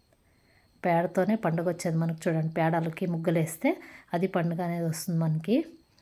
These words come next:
ఇంకా ఇదైతే, ఆ, అలికించకి ఎవరు రాలేదు ఈరోజు, అందుకే నేనే ఇట్లా అలికేస్తా ఉన్నాను. నాకు చాని పొద్దు ఇట్లా అలికేస్తే ఇంకా కాలు నొప్పి వస్తుంది.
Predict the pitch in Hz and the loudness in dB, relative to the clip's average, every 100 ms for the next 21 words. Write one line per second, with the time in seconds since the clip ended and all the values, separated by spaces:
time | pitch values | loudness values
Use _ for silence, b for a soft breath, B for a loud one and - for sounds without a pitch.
0 | - 190 180 175 165 160 196 277 269 B | -10 -8 -4 -2 0 0 0 -2 -2 B
1 | B B 196 185 180 175 175 170 170 214 | B B -4 -4 -2 -4 -4 -4 0 -2
2 | - 165 190 175 170 170 170 170 170 165 | 0 2 4 6 6 4 2 2 2 2
3 | 185 160 160 160 170 165 170 170 160 170 | 4 4 2 2 2 2 0 -2 -2 -2
4 | 160 175 160 - 170 165 160 160 240 269 | -2 -2 -4 0 2 2 2 4 2 2
5 | B B B - 180 170 - 196 196 196 | B B B -10 -8 -4 2 4 4 2
6 | 180 180 165 160 175 165 190 165 160 170 | 2 2 0 2 -2 -2 -2 0 0 2
7 | 165 165 160 160 156 - 151 170 | 2 2 -2 -2 -4 -2 -4 -2